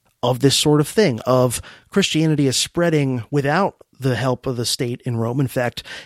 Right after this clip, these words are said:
in many cases, it's spreading in the face of the state trying to suppress it in the early days. But nonetheless, it grows. It becomes a significant factor in many areas of the empire.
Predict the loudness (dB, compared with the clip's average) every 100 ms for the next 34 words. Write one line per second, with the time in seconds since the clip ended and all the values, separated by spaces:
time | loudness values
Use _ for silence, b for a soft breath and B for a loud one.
0 | B 2 2 2 -2 -2 -2 -2 0 -2
1 | 2 4 4 2 -4 b b 2 4 2
2 | 2 2 2 0 0 2 0 2 0 0
3 | 0 -2 -2 -4 -2 0 2 0 0 -2
4 | 0 0 -2 -6 -8 -8 -10 _ _ _
5 | _ b b 0 2 2 2 2 0 0
6 | -4 -4 -4 -2 0 0 -2 -6 b b
7 | b -8 -6 -2 0 0 0 0 0 0
8 | -2 -4 -2 -2 -2 -4 -2 -4 -4 -4
9 | 0 0 -2 -2 0 0 -2 -4 -6